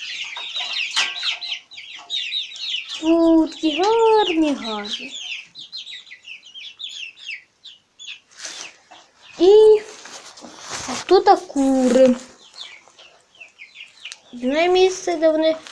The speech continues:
люблять завжди яйка, і отут. Місце, де вона,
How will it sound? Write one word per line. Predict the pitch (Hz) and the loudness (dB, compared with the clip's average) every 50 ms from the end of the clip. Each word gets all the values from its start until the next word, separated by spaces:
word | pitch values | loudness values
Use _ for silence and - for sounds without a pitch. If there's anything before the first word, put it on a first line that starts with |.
| - - - | -20 -18 -14
люблять | 320 294 294 302 311 302 277 - - | -10 -8 -4 -4 -4 -4 -4 -6 -6
завжди | - 285 269 262 254 262 285 | -6 -4 -4 -4 -2 -2 0
яйка, | 269 269 277 269 277 277 - - 285 294 285 - - - - - - | 2 4 4 2 2 0 -2 -2 -2 -2 -4 -6 -12 -20 -20 -16 -12
і | 269 262 262 | -8 -6 -6
отут. | 262 247 - - - - - - - - _ _ _ - - - - - - - _ _ - | -6 -8 -10 -12 -12 -12 -14 -18 -20 -20 _ _ _ -20 -20 -20 -20 -20 -20 -20 _ _ -4
Місце, | 311 330 320 - 339 311 | -4 -4 -2 -2 -2 0
де | 254 254 240 | 2 2 2
вона, | 233 233 226 226 233 226 | 2 2 2 0 0 0